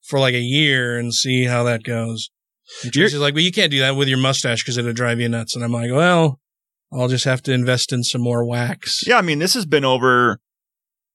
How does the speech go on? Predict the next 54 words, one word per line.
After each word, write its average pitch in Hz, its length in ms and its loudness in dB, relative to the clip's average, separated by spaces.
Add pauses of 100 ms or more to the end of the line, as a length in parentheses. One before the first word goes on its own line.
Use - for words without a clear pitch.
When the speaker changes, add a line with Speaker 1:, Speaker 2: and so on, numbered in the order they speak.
(200)
Speaker 3:
over 131 220 2
a 113 60 2
year 123 240 0
for - 100 -8
my 107 120 0
mustache. 113 480 0
That's - 380 -8 (240)
Speaker 1:
But 180 120 2
you 269 100 2
still 160 240 0
trim 139 320 0
it. 127 160 -4 (180)
Speaker 3:
No. 147 340 2 (280)
Speaker 1:
You 156 180 2
haven't 170 260 0
done 143 200 2
anything 160 540 0
with 151 120 4
it 160 100 -4
for 143 140 2
a 135 80 4
Speaker 3:
Nope. 131 180 4
Speaker 1:
year. - 180 -2 (100)
What? 220 540 0 (680)
Turn, 170 260 -2 (220)
move 156 380 2
away 160 160 4
from 143 200 -6
your 131 100 2
mic. 127 260 0 (760)
That's 156 300 0
all 156 300 0
it's 180 140 -2
grown, 170 240 0
though, 185 160 2
in 165 100 4
a 135 60 4
year? 143 680 4
Speaker 2:
Yeah, 147 180 4
you'll 175 180 6
Speaker 3:
It, - 60 -2
it - 60 -10
Speaker 2:
pass 208 180 6
Speaker 3:
seems - 140 2
Speaker 2:
me, 156 60 4
Speaker 3:
like 165 160 2
Speaker 2:
too. 151 200 4
Speaker 3:
it - 40 2
Speaker 2:
This 147 200 2
is 135 140 0
a, 110 140 0
almost 123 380 0
a - 20 4
year. 92 400 0